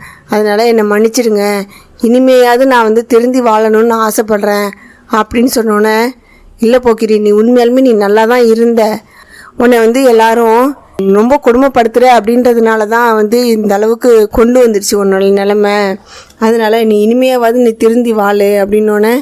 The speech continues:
"சரிங்க" அப்படின்னு சொல்லிட்டு அந்த தப்பை வந்து உணர்ந்துட்டாராம். இந்த கதையிலேருந்து என்ன தெரியுதுன்னு பாருங்களேன்,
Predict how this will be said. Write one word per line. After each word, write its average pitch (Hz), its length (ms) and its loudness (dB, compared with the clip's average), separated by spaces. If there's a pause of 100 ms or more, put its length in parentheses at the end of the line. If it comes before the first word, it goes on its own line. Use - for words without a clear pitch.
(440)
"சரிங்க" 240 360 2 (180)
அப்படின்னு 202 220 -2
சொல்லிட்டு 226 580 -2
அந்த 226 300 -4
தப்பை 233 260 -2
வந்து 269 340 0
உணர்ந்துட்டாராம். 240 580 -2 (680)
இந்த 269 300 0
கதையிலேருந்து 294 420 0
என்ன 285 200 0
தெரியுதுன்னு 240 360 0
பாருங்களேன், 202 680 -2